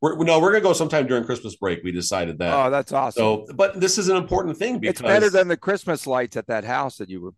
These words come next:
Speaker 2: blasting the other
Speaker 1: Oh, that
Speaker 2: day.
Speaker 1: was at, oh, that, th-, th-, those lights were really nice.
Speaker 2: Oh,
Speaker 1: There's a
Speaker 2: oh,
Speaker 1: couple
Speaker 2: that was
Speaker 1: places
Speaker 2: a
Speaker 1: to be
Speaker 2: nice one.
Speaker 1: found.
Speaker 2: Okay. Yeah,
Speaker 1: But
Speaker 2: we need your top ten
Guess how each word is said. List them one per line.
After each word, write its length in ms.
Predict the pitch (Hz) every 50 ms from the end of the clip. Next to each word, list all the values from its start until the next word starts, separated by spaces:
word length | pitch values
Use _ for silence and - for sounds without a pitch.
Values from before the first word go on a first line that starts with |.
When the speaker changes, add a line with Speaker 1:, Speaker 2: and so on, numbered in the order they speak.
| _ -
Speaker 2:
blasting 400 | 98 92 92 87 - - 82 82
the 140 | - 82
other 80 | - - -
Speaker 1:
Oh, 140 | 117 117 110
that 80 | 117
Speaker 2:
day. 80 | 131 143
Speaker 1:
was 100 | 139 123
at, 220 | 127 120 101 95
oh, 220 | 104 101 98 98 90
that, 260 | 98 104 101 107 95
th-, 160 | 104 107 -
th-, 140 | 95 98 90
those 180 | 107 120 110
lights 220 | 107 104 104 - -
were 80 | 85
really 200 | 82 95 90 82
nice. 380 | 76 78 76 78 - - - - _ _ _ -
Speaker 2:
Oh, 80 | - 127
Speaker 1:
There's 140 | 127 123 120
a 40 | 113
Speaker 2:
oh, 60 | 127
Speaker 1:
couple 140 | 120 110 92
Speaker 2:
that 60 | 101
was 40 | 104
Speaker 1:
places 240 | 101 90 87 107 101
Speaker 2:
a 40 | 104
Speaker 1:
to 40 | 104
be 60 | 95
Speaker 2:
nice 80 | 82 -
one. 80 | 85 87
Speaker 1:
found. 120 | 85 82
Speaker 2:
Okay. 300 | 107 - 92 90 85 87 87 _ -
Yeah, 180 | 123 139 143
Speaker 1:
But 80 | 127 127
Speaker 2:
we 120 | 147 170
need 200 | 185 196 190 160
your 100 | 165 147
top 280 | - - 139 131 117 -
ten 320 | - - 117 104 95 87